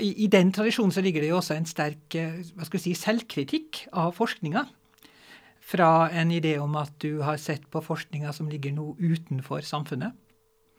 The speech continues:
og som så å si leverer resultater og sannhet og visdom til samfunnet der ute, til en modell som du for så vidt reflekterer her nå, ideen om at du har et samarbeid, samspill med samfunnet. Du er en del av samfunnet.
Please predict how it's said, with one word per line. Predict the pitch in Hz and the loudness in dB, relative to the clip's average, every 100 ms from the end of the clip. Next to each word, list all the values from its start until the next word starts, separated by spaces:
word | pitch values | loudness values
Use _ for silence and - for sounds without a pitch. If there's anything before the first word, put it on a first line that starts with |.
| _ - - _ - | _ -20 -20 _ -6
og | 165 135 | -2 -2
som | 151 139 | -2 -6
så | - - 151 123 | -8 -4 -2 -2
å | 127 | -4
si | 139 123 | -4 -4
leverer | 127 123 123 139 139 120 113 131 160 135 | -4 -2 2 2 2 -2 -4 -2 -2 -2
resultater | - 160 160 127 113 165 | -4 -4 -2 -2 -4 -6
og | 175 | 0
sannhet | - 131 120 143 | 2 2 0 -6
og | 147 | -2
visdom | 160 - 151 180 | -2 -2 -2 -2
til | 160 143 | -2 -4
samfunnet | - 160 139 139 | -4 -4 -6 -4
der | 156 | -4
ute, | 160 160 208 - - - - - - - | -6 -6 -10 -10 -20 -20 -20 -20 -16 -4
til | 208 202 | 0 2
en | 220 | 2
modell | 226 175 139 | 4 2 0
som | - 160 | -2 -2
du | 120 | -2
for | 117 151 | -6 -4
så | 180 127 | -2 -2
vidt | 127 - | -6 -8
reflekterer | 131 156 151 156 120 131 | -6 -6 -4 -4 -4 -6
her | 127 123 131 | -2 0 0
nå, | 123 135 - _ _ _ | -2 -4 -6 _ _ _
ideen | 170 147 127 | -6 -2 -2
om | 135 | -2
at | 131 147 | -4 -4
du | |
har | 131 | -6
et | 127 | -6
samarbeid, | - 143 139 147 117 127 135 - | -6 -4 -2 -2 -6 -8 -8 -8
samspill | - 147 156 - 165 190 | -6 -4 -6 -4 0 0
med | 143 131 | 0 -4
samfunnet. | 143 135 123 - - _ _ _ - | -4 -6 -12 -14 -20 _ _ _ -8
Du | 131 | -4
er | |
en | 120 | -2
del | 123 117 139 | -4 -4 -4
av | 127 | -6
samfunnet. | 143 - 104 | -8 -10 -14